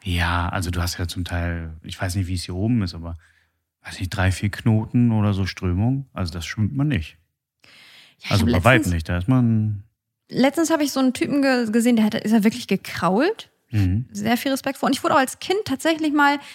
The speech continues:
Speaker 2: bin ich in der Elbe geschwommen als Kind und dann kam die Polizei. Also
Speaker 1: Mhm.
Speaker 2: es ist nicht so ohne.
Speaker 1: Nein, nein, das ist, das ist ein Riesending, ja.
Speaker 2: Ja.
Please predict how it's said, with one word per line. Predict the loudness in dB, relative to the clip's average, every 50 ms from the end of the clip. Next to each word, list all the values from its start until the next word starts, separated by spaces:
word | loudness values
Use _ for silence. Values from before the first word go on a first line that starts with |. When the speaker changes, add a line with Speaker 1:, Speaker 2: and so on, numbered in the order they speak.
| -14 -6 -2
Speaker 2:
bin | 0 0
ich | 2
in | 2 2
der | 4 4
Elbe | 4 6 4
geschwommen | 4 2 2 0 0 2 2
als | 2 0 -2
Kind | 0 2 4 6 4 4
und | 4 2 2
dann | 2 2 0
kam | 0 0 0
die | 0 0
Polizei. | 0 0 -2 -2 -2 -2 -2 0 0 0 0 -2 -4 -8 -14 _ _ _ -20 -6 0
Also | 2 4 6 6 6 6 4 2
Speaker 1:
Mhm. | 2 0
Speaker 2:
es | -4 -4
ist | -2 -4 -4 -2 0 0
nicht | 0 0 0 0
so | -2 -2 2
ohne. | 4 4 6
Speaker 1:
Nein, | 6
nein, | 8 6 6 6
das | 4 4 2
ist, | 0 -2 -4 -4 -6 -4
das | -2 0
ist | 2
ein | 2
Riesending, | 4 4 4 4 4 2 2 0 0 0
ja. | -2 -2 -4 -4 -8 -10 -14 -20 _ 0
Speaker 2:
Ja. | 2 4 6 6 4 4 2 -2